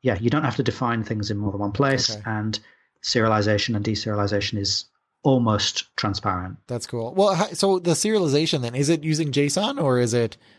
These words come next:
Speaker 2: like, binary?
Speaker 1: Yes.
Speaker 2: Or, okay, so it's just json over the wire. But like, <clears throat>
Speaker 1: Well,
Speaker 2: like you said,
Speaker 1: you could
Speaker 2: you don't
Speaker 1: use
Speaker 2: really
Speaker 1: other
Speaker 2: see it.
Speaker 1: serialization formats if you wanted to, but
Speaker 2: Okay.
Speaker 1: I think almost every web developer is gonna think json is the natural starting point.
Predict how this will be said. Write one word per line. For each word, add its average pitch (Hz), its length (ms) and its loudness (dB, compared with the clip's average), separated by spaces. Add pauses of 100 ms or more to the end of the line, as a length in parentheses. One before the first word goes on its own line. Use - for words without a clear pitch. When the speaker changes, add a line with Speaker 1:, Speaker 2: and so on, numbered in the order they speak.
Speaker 2:
like, 110 160 -10
binary? 139 520 0
Speaker 1:
Yes. 131 100 -2
Speaker 2:
Or, - 120 -8
okay, 123 200 2
so 120 140 -2
it's 110 100 -4
just 117 160 -2
json 120 360 -2
over 117 140 -2
the 113 100 -4
wire. 120 280 -2 (340)
But 151 120 0
like, 175 240 0
<clears throat> - 40 -6
Speaker 1:
Well, 220 280 4
Speaker 2:
like 143 180 -2
you 135 60 -2
said, 151 100 4
Speaker 1:
you 175 40 2
could - 80 0
Speaker 2:
you 190 60 4
don't - 100 0
Speaker 1:
use 139 200 2
Speaker 2:
really 135 140 2
Speaker 1:
other 117 80 4
Speaker 2:
see 135 100 2
it. 123 40 4
Speaker 1:
serialization 110 540 0
formats 110 380 -2
if - 120 -6
you 117 80 0
wanted 110 320 0
to, 101 140 0
but 95 100 -2
Speaker 2:
Okay. 120 100 4
Speaker 1:
I 107 40 2
think 113 360 -2 (300)
almost 120 280 2
every 107 180 2
web 104 180 0
developer 101 380 -2
is 104 100 -2
gonna 101 180 -2
think 101 340 -4 (480)
json 104 360 0
is 98 140 -2
the 104 80 0
natural 101 300 0
starting 101 320 -2
point. 104 260 -6